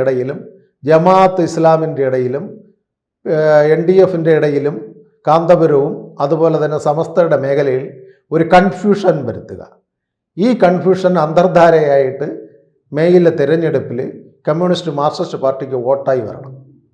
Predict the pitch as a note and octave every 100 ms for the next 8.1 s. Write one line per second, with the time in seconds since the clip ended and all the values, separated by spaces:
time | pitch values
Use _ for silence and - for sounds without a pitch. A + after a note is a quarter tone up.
0 | _ _ _ - C3+ C#3+ F3 F#3 F3+ F3+
1 | F3 - - _ _ _ - C#3+ - F#3
2 | F#3 F3+ - D3+ C3 - - D#3 D#3 D#3+
3 | - C#3 D3 D#3+ D#3+ D#3 D3+ - - _
4 | _ - C#3 D3 D#3+ C3 C#3+ D3+ D#3 -
5 | C#3 C#3 C#3 C#3+ C3+ - - - _ _
6 | _ A#2+ C3+ D3+ D3+ D3 A2+ - B2 C#3+
7 | C#3 D3+ D#3 D3 C#3+ D3 - C#3 D3+ D3+
8 | D3